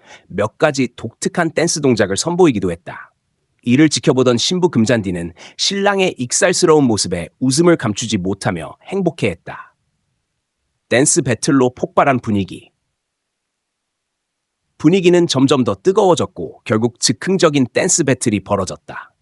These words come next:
한쪽은 장민호의 절친들, 다른 한쪽은 신부 금잔디의 친구들. 각 팀은 개성 넘치는 춤을 선보이며 서로를 압도하려 했고 케이팝 댄스부터 익살스러운 동작까지 다양하게 펼쳐졌다. 특히 영탁은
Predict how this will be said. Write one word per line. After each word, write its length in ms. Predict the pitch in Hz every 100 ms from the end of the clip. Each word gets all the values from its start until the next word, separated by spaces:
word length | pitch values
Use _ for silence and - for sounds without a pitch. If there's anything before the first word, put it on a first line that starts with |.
| -
한쪽은 480 | 208 - 208 208 226 -
장민호의 460 | - 107 160 156 139
절친들, 540 | 101 - 92 - - _ _ -
다른 280 | - 120 147
한쪽은 360 | 139 131 123
신부 420 | - 226 220 208
금잔디의 540 | - 107 101 127 117 113
친구들. 540 | - 127 113 - - _ _ _ _ _ _ -
각 160 | 117 -
팀은 320 | 151 196 -
개성 380 | - 110 170 190
넘치는 340 | 170 - 139
춤을 240 | - 160 147
선보이며 540 | 143 123 107 92 87
서로를 340 | - 202 190 -
압도하려 420 | - 113 101 95
했고 420 | 85 - - - - - -
케이팝 420 | 208 - 214 -
댄스부터 640 | 147 143 131 - 110 - -
익살스러운 720 | 143 - 170 156 151 139 123
동작까지 580 | 107 95 - 90 - -
다양하게 420 | - 104 127 110
펼쳐졌다. 640 | 107 110 98 78 - - - _ _ _ _ _ _ -
특히 320 | - 127 90
영탁은 500 | 92 101 - 117 104